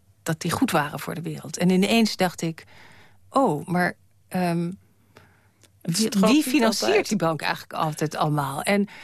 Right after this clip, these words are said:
Speaker 1: waarom moeten de mensen nu weer, eh, paarse, eh, kerstspullen kopen, terwijl we vorig jaar nog zeiden dat ze echt allemaal blauw moesten zijn? En, ehm, waar kiepert, eh, de chemische industrie hun afval eigenlijk heen? En ineens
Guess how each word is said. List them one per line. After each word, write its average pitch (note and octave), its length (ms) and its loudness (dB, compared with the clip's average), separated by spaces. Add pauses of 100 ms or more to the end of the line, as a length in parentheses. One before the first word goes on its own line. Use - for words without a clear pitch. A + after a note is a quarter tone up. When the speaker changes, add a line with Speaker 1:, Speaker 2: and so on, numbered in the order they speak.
(100)
Speaker 1:
waarom C4+ 380 2
moeten B3+ 240 0
de A#3 80 -2
mensen B3 340 2
nu B3 140 4
weer, A#3+ 280 2
eh, A3 120 0 (140)
paarse, D#4+ 420 0 (160)
eh, D#3+ 240 2 (100)
kerstspullen - 840 -2
kopen, D3 500 0
terwijl G3+ 280 0
we F#3 80 0
vorig - 360 0
jaar - 120 0
nog - 160 -4
zeiden - 360 0
dat - 180 -2
ze - 80 0
echt - 180 -4
allemaal E3+ 180 2
blauw D#3+ 240 2
moesten F3 320 -8
zijn? - 280 -4 (480)
En, A#3+ 460 2
ehm, A3 480 2 (560)
waar B3+ 360 2
kiepert, - 680 -2
eh, G#3+ 120 -2 (360)
de A3 80 -2
chemische A#3 380 0
industrie A3 720 2
hun A3 280 2
afval G3+ 320 0
eigenlijk D#3+ 400 -2
heen? D3 400 -6
En A#3 260 2
ineens C4 640 -2